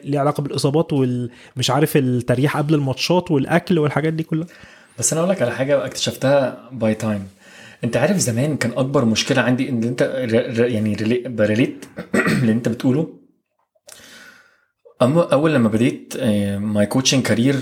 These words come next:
Speaker 2: من زمان، عارف كان إيه أكتر حاجة costly يا بيومي؟ أنا شايف إن هي كنت بواجهها. هت-، هتضحك، مش هتصدق.
Speaker 1: إيه؟
Speaker 2: Educating the people.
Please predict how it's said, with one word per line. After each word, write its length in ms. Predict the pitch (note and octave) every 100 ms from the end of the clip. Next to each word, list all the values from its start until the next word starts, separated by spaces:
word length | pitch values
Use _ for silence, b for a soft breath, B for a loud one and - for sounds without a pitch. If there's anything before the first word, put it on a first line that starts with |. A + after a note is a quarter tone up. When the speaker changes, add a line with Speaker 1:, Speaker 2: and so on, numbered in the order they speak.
| -
Speaker 2:
من 400 | B2+ G#2 G2 G2
زمان، 380 | F#2 G#2 A2+ F3+ - - B B B B B
عارف 260 | - F3+ F3+
كان 180 | B2 A2+
إيه 160 | C#3+ -
أكتر 320 | D3+ - A2+
حاجة 300 | G#2+ B2+ B2
costly 300 | B2+ C3 -
يا 100 | A2
بيومي؟ 540 | G2+ G2+ A2+ B2 A2+ - - -
أنا 140 | B2 A#2
شايف 280 | A#2 B2 A#2
إن 100 | A2
هي 140 | B2
كنت 240 | - A2
بواجهها. 520 | A2+ G#2 G#2 A2+ C3+ - _ _ _ _ _ _ _
هت-، 200 | - -
هتضحك، 680 | - - - G#2 B2+ - - -
مش 140 | -
هتصدق. 400 | G#2 A#2 G#2 - - -
Speaker 1:
إيه؟ 280 | A#2 A2 G#2+ B B B B _ A#2
Speaker 2:
Educating 540 | G#2 G2 C3+ C3+ A2+
the 60 | G#2+ -
people. 240 | G#2+ -